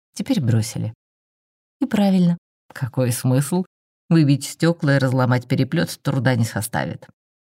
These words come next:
Митяй поддел деревянную конструкцию небольшим гвоздодёром и, приоткинув пошире, пролез внутрь.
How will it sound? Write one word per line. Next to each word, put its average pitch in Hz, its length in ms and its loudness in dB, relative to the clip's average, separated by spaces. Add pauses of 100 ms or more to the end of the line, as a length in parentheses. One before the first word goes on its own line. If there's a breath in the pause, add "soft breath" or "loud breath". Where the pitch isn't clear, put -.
(1000)
Митяй 190 360 4
поддел 170 460 2
деревянную 139 560 4
конструкцию 135 760 -2
небольшим 113 500 2
гвоздодёром 131 680 2 (640)
и, 214 120 4
приоткинув 120 640 0
пошире, 208 440 -2
пролез 123 480 2
внутрь. 113 500 2